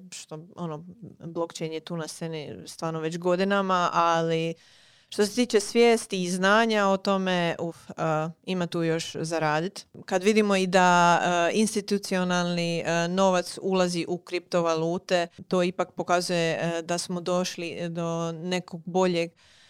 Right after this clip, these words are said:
a, mjesta sa svim tim, a, zajedno sa nekim i očekivanim završetkom, a, povećanja kamatnih stopa, naravno, jel, da se vidi taj neki preporod, a, Bitcoina, odnosno,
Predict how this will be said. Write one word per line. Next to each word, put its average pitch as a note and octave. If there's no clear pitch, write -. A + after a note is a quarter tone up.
a, F#3+
mjesta G#3+
sa -
svim A3
tim, A#3
a, G3+
zajedno A3
sa G#3
nekim G3+
i F3+
očekivanim F#3+
završetkom, F3+
a, E3+
povećanja F3+
kamatnih F3+
stopa, F#3
naravno, F3
jel, E3+
da E3
se E3
vidi E3
taj D#3+
neki E3
preporod, E3
a, D#3+
Bitcoina, E3+
odnosno, E3+